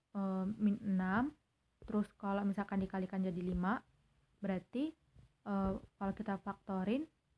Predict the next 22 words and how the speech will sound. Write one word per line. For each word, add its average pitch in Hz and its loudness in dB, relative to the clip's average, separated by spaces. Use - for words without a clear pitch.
jadinya 202 4
kan 302 2
akar 208 -2
A 208 2
dikurang 208 0
satu 233 -2
kali 196 0
akar 220 -2
A 220 0
kurang 202 2
lima, 208 6
gitu 185 -2
ya, 185 -4
sama 185 0
dengan 196 0
nol. 185 -2
Nah, 196 2
jadinya 190 4
akar 202 0
A 202 2
sama 196 2
dengan 190 2